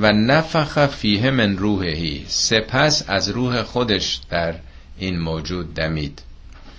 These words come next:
روح خودش منظور روح حیاتی نیست، این موجود قبلاً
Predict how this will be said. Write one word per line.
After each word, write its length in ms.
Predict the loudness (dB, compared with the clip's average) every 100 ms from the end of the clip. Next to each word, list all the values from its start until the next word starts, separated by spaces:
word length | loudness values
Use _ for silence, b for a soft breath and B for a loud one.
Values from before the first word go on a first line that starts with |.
| B -6
روح 200 | 0 2
خودش 480 | 2 2 4 2 2
منظور 380 | 2 2 2 0
روح 380 | 0 0 2 2
حیاتی 480 | 4 4 2 0
نیست، 400 | 2 2 2 -2
این 120 | 0 0
موجود 540 | 0 -2 -4 -6 -2
قبلاً 520 | 0 2 4 4 2